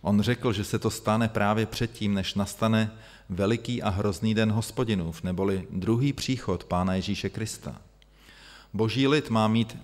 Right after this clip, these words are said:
dar proroctví ve svém středu během posledních hodin lidské historie. Apoštol Pavel, když psal církvi do Korintu,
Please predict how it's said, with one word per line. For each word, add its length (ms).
dar 320
proroctví 800
ve 120
svém 300
středu 440
během 300
posledních 580
hodin 500
lidské 360
historie. 600
Apoštol 460
Pavel, 360
když 200
psal 260
církvi 480
do 80
Korintu, 640